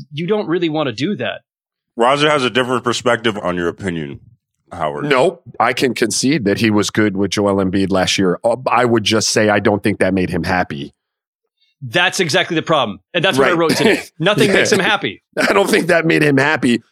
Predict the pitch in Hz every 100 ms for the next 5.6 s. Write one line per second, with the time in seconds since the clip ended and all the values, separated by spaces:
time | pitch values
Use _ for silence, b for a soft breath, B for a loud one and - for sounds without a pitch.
0 | - 135 151 175 170 147 123 143 139 127
1 | 123 110 139 120 117 110 143 143 107 117
2 | 123 135 127 104 107 127 117 110 92 85
3 | 107 90 87 107 107 101 107 - 90 -
4 | 123 98 76 b b - 226 165 117 247
5 | 226 185 233 - -